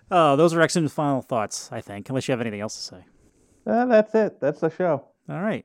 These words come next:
Speaker 1: Well, thank you for joining me this week, sir. Appreciate it.
Speaker 2: It's always a pleasure.
Speaker 1: And thank you for listening and enjoying, uh, another football season with us. Uh, this is not the end of our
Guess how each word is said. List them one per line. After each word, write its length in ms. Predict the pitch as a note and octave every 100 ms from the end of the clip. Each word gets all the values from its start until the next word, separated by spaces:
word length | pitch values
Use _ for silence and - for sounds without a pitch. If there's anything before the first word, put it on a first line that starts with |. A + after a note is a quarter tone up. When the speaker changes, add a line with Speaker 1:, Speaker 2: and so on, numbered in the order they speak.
| _
Speaker 1:
Well, 200 | D#3 D#3+
thank 340 | - A#3+ B3
you 100 | A3+
for 140 | - D3+
joining 300 | E3 D#3 C#3+
me 80 |
this 160 | C3+ -
week, 160 | C3+ A#2
sir. 300 | C3 C#3 C3+ _ _
Appreciate 500 | C3+ - A#2 - A2+
it. 140 | C#3+ - _ _ _ _
Speaker 2:
It's 80 | -
always 360 | C3+ C#3 C#3 C3+
a 60 |
pleasure. 480 | B2+ A#2+ G#2+ - - _ _ _ _ - _ _ _ _ -
Speaker 1:
And 400 | F#3 F#3+ F#3 F#3
thank 240 | A3+ A#3
you 160 | B3 B3+
for 160 | G#3+
listening 420 | G3 A3 C#4+ D4+ A3+
and 360 | B2+ A#2+ A#2+
enjoying, 600 | A#2+ A#2 C#3 C#3+ C#3+ D3
uh, 280 | C#3+ C#3+ C#3+ - _ _ _
another 300 | C#3+ C#3 C3+
football 500 | C#3 E3 D3 D3+ C#3+
season 640 | - - D#3 D3+ D#3 E3 D3+
with 320 | C#3+ C3+ E3 -
us. 420 | E3+ - - - -
Uh, 300 | A2 G#2 G#2
this 180 | G#2+ -
is 80 | A2+
not 160 | C3+
the 140 | B2+ B2
end 160 | A#2+
of 120 | A2+ -
our 560 | A#2+ A#2+ B2+ A#2+ A2+